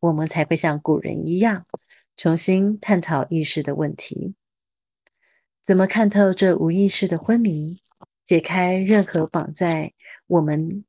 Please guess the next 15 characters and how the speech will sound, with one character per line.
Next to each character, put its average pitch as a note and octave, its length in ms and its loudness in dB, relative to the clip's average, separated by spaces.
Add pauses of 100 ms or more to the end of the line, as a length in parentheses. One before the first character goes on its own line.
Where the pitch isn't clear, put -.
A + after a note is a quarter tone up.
的 D#3+ 120 2
D F3 260 0
N G3 220 2
A， A#3 280 -2 (460)
松 F#3+ 320 0
脱 F#3+ 400 0 (100)
种 F3 320 0
种 D#3 300 0
限 F3 260 0
制 E3 340 -4
我 E3 120 -4
们 C#3+ 140 -10
的 D3+ 340 -10
设 D#3+ 340 -2
定， D3+ 280 -8